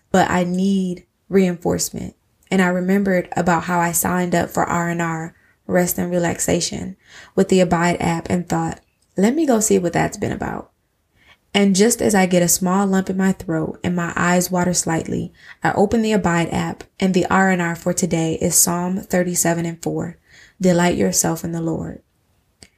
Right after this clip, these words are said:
In discussing heartbreak, I could directly tie it to the disappointment I was feeling within myself and the things I have yet to accomplish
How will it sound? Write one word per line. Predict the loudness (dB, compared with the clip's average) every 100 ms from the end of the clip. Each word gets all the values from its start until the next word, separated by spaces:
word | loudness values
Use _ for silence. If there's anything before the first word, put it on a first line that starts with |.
| _ 2
In | 4
discussing | 6 4 4 2 2
heartbreak, | 0 -2 -2 -2 -2 -4 -8 _ _ -4
I | -2
could | 2 4
directly | 4 2 0 0
tie | 0 0 0
it | 0
to | 0
the | 0
disappointment | 0 -2 -2 0 0 0 -2
I | -2
was | 0 0
feeling | 0 2 2
within | 0 0 0
myself | 0 0 -2 -2 -4 -8 -18 -8 2
and | 2
the |
things | 4 2 0 -2
I | -4
have | 0 0
yet | 2 0 0
to | -2
accomplish | -2 -4 -6 -4 -4 -4